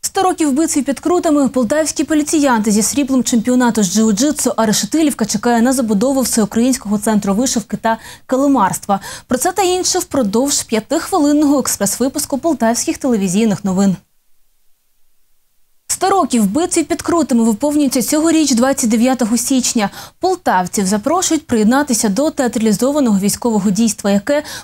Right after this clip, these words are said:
проурочило до річниці історичної події. На театральній площі міста діятиме студентський блокпост. Учасники історичної реконструкції покажуть, як на початку двадцятого сторіччя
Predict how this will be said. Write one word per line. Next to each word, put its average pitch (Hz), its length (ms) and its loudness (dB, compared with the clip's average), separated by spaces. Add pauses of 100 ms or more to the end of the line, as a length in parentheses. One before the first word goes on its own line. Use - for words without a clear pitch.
проурочило 302 640 0
до 247 160 2
річниці 277 500 0
історичної 240 680 0
події. 214 540 0 (340)
На 311 120 2
театральній 349 500 0
площі 277 440 0
міста 277 400 0
діятиме 233 380 2
студентський 254 680 0
блокпост. 226 680 0 (400)
Учасники 247 720 0
історичної 285 720 0
реконструкції 285 800 -2
покажуть, 202 720 -2
як 208 200 0
на 202 80 0
початку 311 500 -2
двадцятого 202 460 0
сторіччя 320 500 -2